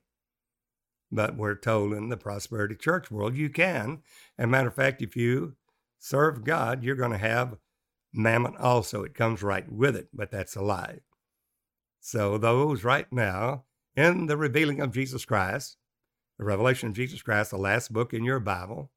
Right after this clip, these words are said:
that God right now is separating the chaff from the wheat by judgment. When God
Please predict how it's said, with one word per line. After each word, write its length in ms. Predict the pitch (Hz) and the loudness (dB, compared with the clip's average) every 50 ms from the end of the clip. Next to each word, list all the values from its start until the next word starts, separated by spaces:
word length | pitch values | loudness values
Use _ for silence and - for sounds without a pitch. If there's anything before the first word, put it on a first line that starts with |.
| _ _ _ _ _ _ _ _ _ _ _ _ _ - | _ _ _ _ _ _ _ _ _ _ _ _ _ 2
that 240 | 131 131 143 90 117 | 4 4 4 6 6
God 320 | 131 131 143 147 147 135 | 6 8 8 6 6 4
right 280 | 127 135 147 147 - - | 4 4 4 4 2 2
now 300 | 135 143 147 139 139 143 | 4 6 6 8 6 6
is 220 | - - 135 123 - | 4 2 0 0 0
separating 580 | - - 160 170 - 117 110 110 117 147 160 | 0 0 0 0 2 0 -2 0 -2 -2 -4
the 80 | 156 147 | -6 -4
chaff 340 | - - 131 131 143 - - | -2 2 2 2 2 2 -2
from 160 | - 135 131 | -4 -2 -2
the 80 | 127 | 0
wheat 420 | 110 135 170 160 117 - - 165 107 | 2 2 2 2 2 0 -4 -2 2
by 220 | 127 131 143 160 | 4 6 6 4
judgment. 580 | 147 117 143 165 190 180 120 98 95 90 82 - _ _ _ _ _ _ _ _ _ _ _ _ _ _ _ _ _ _ _ _ _ _ _ _ _ _ _ _ _ - | 4 4 4 4 4 4 2 -4 -8 -10 -10 -12 _ _ _ _ _ _ _ _ _ _ _ _ _ _ _ _ _ _ _ _ _ _ _ _ _ _ _ _ _ -12
When 640 | 135 104 104 107 117 120 131 143 147 139 131 131 123 - _ _ _ _ _ _ _ - 110 | -10 -8 -4 -2 0 0 0 0 0 0 0 -2 -4 -8 _ _ _ _ _ _ _ -6 -2
God 440 | 110 120 131 139 143 - 170 131 | 2 2 4 4 2 0 -4 -8